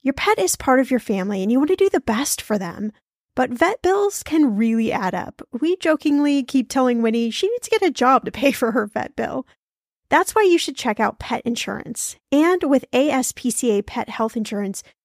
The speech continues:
you can focus on the care your pet deserves and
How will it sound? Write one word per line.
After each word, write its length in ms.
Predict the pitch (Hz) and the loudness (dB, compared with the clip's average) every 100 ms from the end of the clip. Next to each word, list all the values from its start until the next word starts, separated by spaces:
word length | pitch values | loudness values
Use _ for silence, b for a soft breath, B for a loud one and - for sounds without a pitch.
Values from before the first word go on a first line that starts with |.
| _ _ | _ _
you 160 | 254 | 2
can 160 | 320 427 | 4 0
focus 360 | - 285 294 - | 2 2 2 0
on 160 | 240 | 0
the 80 | 220 | -2
care 460 | - - 240 240 240 | -4 -4 -2 0 -2
your 200 | 220 202 | -4 -6
pet 340 | - - - | -4 -4 -2
deserves 480 | 269 - 190 185 - 277 | -4 -2 -4 -6 -6 -4
and 160 | 349 | -4